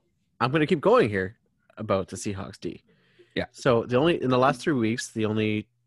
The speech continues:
Speaker 1: uh, player, like, it, it's, it's, I talk about Murray and Allen. So the other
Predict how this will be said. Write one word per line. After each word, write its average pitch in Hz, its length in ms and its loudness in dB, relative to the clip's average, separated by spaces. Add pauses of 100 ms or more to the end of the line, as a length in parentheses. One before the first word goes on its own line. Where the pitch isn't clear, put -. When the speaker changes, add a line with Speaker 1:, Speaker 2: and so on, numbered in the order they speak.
(300)
Speaker 1:
uh, 95 160 -2
player, 101 380 -2
like, 110 160 -6
it, 113 160 -8
it's, 104 220 -12
it's, - 200 -12
I 101 40 -14
talk 101 180 -4
about 98 200 -6 (120)
Murray 101 300 -4
and 98 200 -8
Allen. 95 440 -8
So - 160 -10
the 120 100 0
other 156 220 0